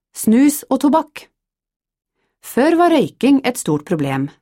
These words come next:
men andelen som røyker går ned. I stedet er snus blitt et vanlig rusmiddel, særlig blant ungdom. Cirka tretti prosent av menn seksten til tjueåtte år og tjue prosent av kvinner snuser daglig. S S B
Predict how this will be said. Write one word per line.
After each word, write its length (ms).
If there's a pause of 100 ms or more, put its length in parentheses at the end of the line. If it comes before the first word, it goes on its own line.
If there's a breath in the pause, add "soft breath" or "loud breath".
(200)
men 160
andelen 400
som 160
røyker 480 (160)
går 160
ned. 320 (720)
I 80
stedet 320
er 80
snus 480
blitt 160
et 120
vanlig 360
rusmiddel, 560
særlig 400
blant 240
ungdom. 380 (920 soft breath)
Cirka 340
tretti 400
prosent 380
av 100
menn 380
seksten 420
til 160
tjueåtte 360 (120)
år 100 (380)
og 80
tjue 400
prosent 340
av 60
kvinner 480
snuser 480
daglig. 380 (680)
S 160
S 160
B 140